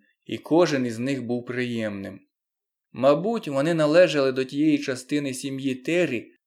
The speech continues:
яка не клопоталась так, як її брат. Але я любив того божевільного Рікі. Він клявся, що приєднається до мене в Нью-Йорку. Я уявляв його в Нью-Йорку, зараховуючи усе до Маньяна.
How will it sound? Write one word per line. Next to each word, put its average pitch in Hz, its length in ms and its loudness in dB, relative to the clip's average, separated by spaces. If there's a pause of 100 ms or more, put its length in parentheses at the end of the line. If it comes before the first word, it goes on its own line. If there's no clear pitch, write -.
(200)
яка 143 420 4
не 160 140 -2
клопоталась 165 840 0
так, 147 380 2
як 120 260 -4
її 120 200 -4
брат. 117 560 0 (480)
Але 139 320 4
я 156 140 4
любив 160 440 4
того 127 200 0
божевільного 123 720 0
Рікі. - 520 -8 (600)
Він 175 300 -2
клявся, 170 600 6
що 143 220 -4
приєднається 143 800 0
до 123 140 -2
мене 135 260 0
в - 20 -2
Нью-Йорку. 135 720 -2 (480)
Я 147 280 6
уявляв 135 600 6
його 120 240 -2
в 113 40 -8
Нью-Йорку, 113 760 -4 (200)
зараховуючи 165 1000 0
усе 131 440 -2
до 120 140 -4
Маньяна. 110 840 -4